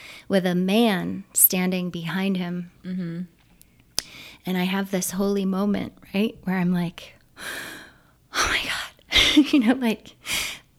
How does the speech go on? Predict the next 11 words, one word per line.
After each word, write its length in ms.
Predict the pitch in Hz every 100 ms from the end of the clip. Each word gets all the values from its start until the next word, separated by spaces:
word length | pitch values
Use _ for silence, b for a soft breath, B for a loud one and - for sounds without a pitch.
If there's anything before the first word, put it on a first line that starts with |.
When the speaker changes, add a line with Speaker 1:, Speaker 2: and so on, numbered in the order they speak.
| _
Speaker 1:
how 220 | - 254 254
this 260 | 220 214
shit's 380 | - 185 - -
getting 260 | - 196 190
real. 320 | 185 196 185
Like, 320 | 196 190 190 208 - - _ -
this, 640 | 208 208 214 - - - - - - - _ _ _ _ _ _ _ _ _ _
here, 540 | - - 247 240 247 -
here 540 | 208 - 240 240 240 233
we 180 | 220 208
are. 460 | 208 269 - -